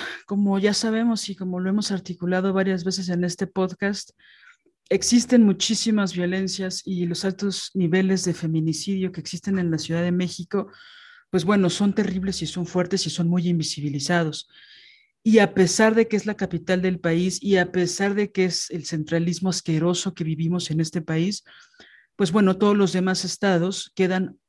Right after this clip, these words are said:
pues, en peores de condiciones de impunidad, ¿no? Entonces, si bien existen muchísimos, lamentablemente y terriblemente y trágicamente, muchos feminicidios en la Ciudad de México,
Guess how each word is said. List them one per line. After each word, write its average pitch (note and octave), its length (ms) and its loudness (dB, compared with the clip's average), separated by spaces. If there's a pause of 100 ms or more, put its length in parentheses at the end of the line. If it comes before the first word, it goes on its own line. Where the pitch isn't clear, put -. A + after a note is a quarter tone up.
(180)
pues, F3 380 -4
en F#3 180 2
peores G3 400 6
de F#3+ 200 -2
condiciones F#3+ 920 0 (340)
de E3+ 320 2
impunidad, D#3+ 760 0 (120)
¿no? G#3 140 -6 (120)
Entonces, F#3+ 400 -2
si F#3 140 -4
bien A3+ 320 2 (320)
existen G3+ 480 -2
muchísimos, G3 760 -2
lamentablemente F#3 1160 0
y E3+ 60 -6
terriblemente F3+ 880 -4
y E3+ 60 -6
trágicamente, F3+ 920 -6 (440)
muchos G3+ 300 -2
feminicidios F#3 580 -2
en F#3 100 -2
la E3+ 100 0
Ciudad E3+ 220 -4
de F3 100 -2
México, F3+ 480 -6